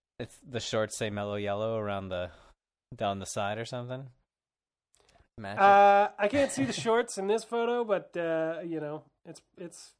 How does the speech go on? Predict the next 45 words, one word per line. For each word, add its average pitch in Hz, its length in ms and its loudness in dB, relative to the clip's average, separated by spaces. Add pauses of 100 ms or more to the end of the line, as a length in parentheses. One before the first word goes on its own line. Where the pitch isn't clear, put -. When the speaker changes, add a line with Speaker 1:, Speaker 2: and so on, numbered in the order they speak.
(180)
Speaker 2:
it's, - 120 -20 (260)
it's - 140 -18
pretty 196 280 0
epic. 151 340 0
So 151 260 -4
we 151 120 -6
gotta 165 200 -2
say 156 360 -4
a 151 120 -10
shout 143 280 -6
out 143 220 -8
to, 139 280 -12
uh, 135 140 -10 (480)
to 180 60 -4
them 208 280 4
for 160 300 -12
pulling 196 260 2
that 180 140 2
off. 175 280 2
Velo 170 240 -2
Science 160 440 -4
Racing 151 320 -8
Team, 143 340 -10
it 135 100 -18
says 139 220 -14
here. 139 260 -12
So, 123 300 -20 (400)
uh, 131 240 -12
Speaker 1:
Okay. 143 280 -8
Speaker 2:
awesome, 143 360 -2
Speaker 1:
That's 135 120 -10
cool. 143 240 0
Speaker 2:
awesome 214 360 6
stuff. 185 520 4 (380)
Appreciate 185 420 0
it. 180 180 -4
Let 175 220 2
me 226 80 2
know 190 160 6
when 180 140 2
you 175 40 -12
find 165 300 -2
that 160 160 2
number 151 240 -4
nine. 170 460 0